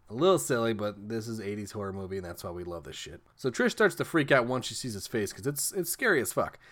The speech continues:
And then while Jason's slowly walking towards her, uh, Tommy grabs the machete, and then when Jason <laughs> turns around, Tommy hits Jason right in the side of the head with the machete, and it sticks there. Holy fuck.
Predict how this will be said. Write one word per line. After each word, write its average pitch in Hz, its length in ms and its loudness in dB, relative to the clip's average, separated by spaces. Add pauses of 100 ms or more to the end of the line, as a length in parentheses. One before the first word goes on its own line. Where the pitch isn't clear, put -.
(240)
And 127 160 0
then 117 320 0
while 123 240 6
Jason's 127 480 0
slowly 113 380 2
walking 107 420 -2
towards 117 300 0
her, 113 340 0
uh, 101 140 2
Tommy 156 300 4
grabs 131 280 4
the 123 60 -2
machete, 123 480 0 (300)
and 104 120 -6
then 104 80 -2
when 107 80 -2
Jason 127 320 -2
<laughs> - 0 -
turns 143 340 -2
around, 127 280 2
Tommy 160 260 0
hits 147 160 0
Jason 139 420 0
right 139 200 0
in 151 80 -4
the 131 60 -2
side 127 260 2
of 127 80 0
the 120 80 -2
head 127 160 -2
with 113 100 -6
the 107 80 -6
machete, 110 520 -4 (340)
and 220 100 6
it 170 80 4
sticks - 400 6
there. - 320 -10
Holy 117 400 0
fuck. - 340 -8